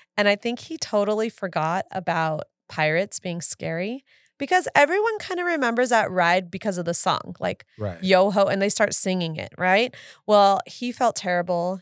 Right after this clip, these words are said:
Speaker 1: His poor little baby girl was terrified of that ride. Like, her heart was beating. He was telling us, "Oh, her heart was beating <laughs> so
Speaker 2: And that, that
Speaker 1: fast."
Speaker 2: ride's long.
Speaker 1: It's like never, that
Speaker 2: It's like the
Speaker 1: seems like
Speaker 2: longest ride they have there.
Speaker 1: torture. Like,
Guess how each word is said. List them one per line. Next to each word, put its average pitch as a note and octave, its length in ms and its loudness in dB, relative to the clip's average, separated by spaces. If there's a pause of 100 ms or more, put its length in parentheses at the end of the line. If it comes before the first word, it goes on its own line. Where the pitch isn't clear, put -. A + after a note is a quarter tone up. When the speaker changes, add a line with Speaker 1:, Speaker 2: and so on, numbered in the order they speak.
Speaker 1:
His A3 380 -4
poor G3+ 320 0
little G#3 180 -4
baby F#3 280 -6
girl E3+ 340 -2
was F3 180 -2
terrified G3 1040 4 (240)
of F#3 220 0
that E3 200 2
ride. G2+ 360 -4 (440)
Like, G3 180 4
her G#3+ 180 2
heart G#3+ 240 4
was G#3+ 180 -2
beating. F3 360 -4
He G#3 80 -2
was G#3 120 -2
telling G3 340 2
us, F#3 160 2
"Oh, G#3 80 2
her G3+ 40 4 (160)
heart G#3+ 200 4
was A3 180 -4
beating G#3+ 280 -2
<laughs> - 40 -12
so - 220 2 (480)
Speaker 2:
And C#3 80 2
that, E3+ 200 2 (220)
that F3 160 4
Speaker 1:
fast." C3+ 80 0
Speaker 2:
ride's D#3 340 2
long. G#2+ 480 -4 (540)
Speaker 1:
It's C#4+ 240 8
like F#4 240 4
never, C#4+ 240 6 (120)
that B3+ 140 2
Speaker 2:
It's - 80 4
like A3 120 6
the A#3+ 80 4
Speaker 1:
seems D#3+ 100 4
like D#3+ 160 8
Speaker 2:
longest F3+ 240 2
ride D3+ 180 4
they C3+ 80 2
have B2 120 2
there. - 60 0
Speaker 1:
torture. G#3 600 4
Like, A3 220 2